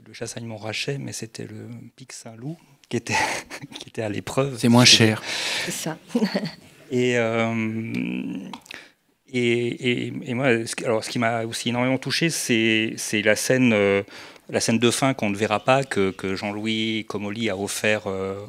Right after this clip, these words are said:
Speaker 1: au film, en quelque sorte, qui est ce désir de vouloir aller filmer les roses, qui revient, qui revient, et donc ces roses qu'on ne verra pas,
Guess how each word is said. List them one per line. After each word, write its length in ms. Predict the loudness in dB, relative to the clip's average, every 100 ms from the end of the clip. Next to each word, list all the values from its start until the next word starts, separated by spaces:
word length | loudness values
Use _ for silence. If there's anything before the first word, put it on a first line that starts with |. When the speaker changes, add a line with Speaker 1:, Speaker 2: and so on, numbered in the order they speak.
| -8
Speaker 1:
au 120 | -6
film, 340 | -4 -2 0
en 80 | -2
quelque 300 | -4 -6 -4
sorte, 340 | -2 -2 -2 -8
qui 240 | -10 -4
est 180 | -2 -2
ce 140 | -4
désir 380 | -6 -8 -8 -8
de 80 | -10
vouloir 420 | -12 -8 -6 -6
aller 160 | -8 -10
filmer 320 | -10 -10 -12
les 120 | -12
roses, 360 | -10 -8 -8 -10
qui 160 | -12
revient, 320 | -12 -12 -12 -14
qui 140 | -14
revient, 340 | -12 -12 -14 -20 -20
et 40 |
donc 120 | -20 _ -20
ces 140 | _
roses 240 | -12 -10 -8
qu'on 140 | -10
ne 40 | -10
verra 320 | -6 -6 -4
pas, 180 | -4